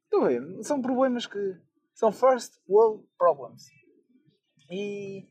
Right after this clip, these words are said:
acho que quem trabalha assim em atendimento, atendimento, os bartenders, eh, tudo, tudo o que tenha a, a ver com, com troco e fatura,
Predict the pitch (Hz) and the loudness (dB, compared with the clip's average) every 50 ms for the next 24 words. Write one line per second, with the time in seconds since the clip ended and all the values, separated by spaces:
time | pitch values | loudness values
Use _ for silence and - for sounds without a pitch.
0 | _ _ _ _ _ 196 196 208 - - - - 202 196 190 185 180 175 165 160 | _ _ _ _ _ 2 2 2 2 -2 -8 -6 -2 0 0 0 0 -2 -4 -6
1 | 160 165 165 160 156 151 151 151 147 143 147 - 185 190 175 - 185 185 175 180 | -8 -10 -10 -10 -10 -10 -12 -12 -12 -6 -2 0 0 0 0 0 0 2 4 4
2 | 175 170 160 160 - - 175 165 156 151 - - 151 156 160 156 151 143 - - | 6 6 4 4 2 -4 -10 -10 -12 -12 -12 -14 -14 -14 -12 -12 -12 -12 -12 -14
3 | - _ _ _ _ _ _ _ _ _ 156 156 151 143 160 185 190 - - _ | -18 _ _ _ _ _ _ _ _ _ -16 -14 -8 -4 -4 -4 -4 -6 -12 _
4 | - 120 135 123 123 127 147 160 196 202 180 156 - - - 131 123 120 120 117 | -6 0 0 2 2 4 2 2 2 4 0 -2 -4 -6 -10 -12 -10 -10 -10 -10
5 | 113 120 - - 294 - 320 294 269 - 403 359 339 285 - - 294 277 262 233 | -12 -14 -12 -10 -6 -4 -4 -4 2 4 6 6 6 4 2 -2 0 0 0 0
6 | 226 - 226 220 220 208 202 220 220 220 214 214 202 - - - - - - - | -2 -2 0 2 2 2 2 0 -2 -2 -2 -4 -6 -8 -12 -18 -20 -20 -20 -14
7 | - - 190 185 175 - 233 240 226 - - - - - 220 208 - 214 170 - | -2 0 0 2 4 4 4 4 4 2 -2 -6 -6 -4 -6 0 2 2 2 2
8 | - 151 127 117 117 113 - | 2 0 -2 -2 -2 -8 -10